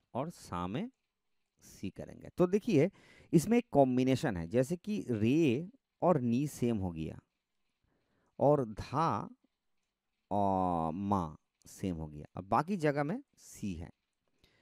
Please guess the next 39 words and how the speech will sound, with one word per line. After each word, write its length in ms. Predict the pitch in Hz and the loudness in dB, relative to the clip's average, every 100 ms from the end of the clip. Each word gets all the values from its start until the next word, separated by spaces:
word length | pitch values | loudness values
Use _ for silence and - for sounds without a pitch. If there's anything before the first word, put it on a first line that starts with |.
| _ _ _ | _ _ _
तो 60 | 143 | 2
इसका 360 | 151 - - | 2 2 2
अगर 160 | 233 226 | 4 4
रिलेटिव 480 | 135 139 165 175 214 | 2 2 2 2 -4
माइनर 340 | 165 135 170 | -4 -4 -2
हम 160 | 156 147 | -2 -2
लोग 100 | 123 | -2
यूज़ 280 | 101 143 - | -2 -4 -2
करेंगे 360 | 95 87 123 - | -2 -2 -8 -6
तो 120 | 185 156 | -4 -2
ये 140 | 165 | 0
जगह 260 | 143 131 147 | 0 0 0
पर 180 | 151 | -2
हम 180 | 135 120 | -4 0
लोग, 280 | 123 - - | 0 -2 -6
अ, 320 | - 87 73 64 _ _ _ _ - | -6 -4 -4 -6 _ _ _ _ -4
ये 60 | 139 | 0
जगह 200 | 143 143 | 2 0
सी 320 | - 127 127 | -2 -2 -2
यूज़ 180 | 127 - | -4 -2
कर 120 | 131 | -4
सक-, 560 | - 120 110 _ _ - | -4 -6 -6 _ _ -2
कर 100 | 131 | -2
सकते 340 | - - 104 | -2 -4 -4
हैं 100 | 165 - - - - | -4 -8 -20 -20 0
और 140 | 120 | 4
इस 140 | 135 151 | 4 2
सी 200 | - 180 | -2 -2
का 160 | 185 | 0
जगह 240 | 131 120 127 | 2 4 2
में 120 | 139 | 0
हम 140 | 123 | 0
लोग 140 | 127 127 | 0 -2
ए 140 | 123 127 | 0 0
माइनर 360 | 120 113 107 | 2 2 2
यूज़ 240 | 101 92 - | 2 0 -4
कर 100 | 87 | -8
सकते 340 | - 80 | -8 -14
हैं। 60 | - | -16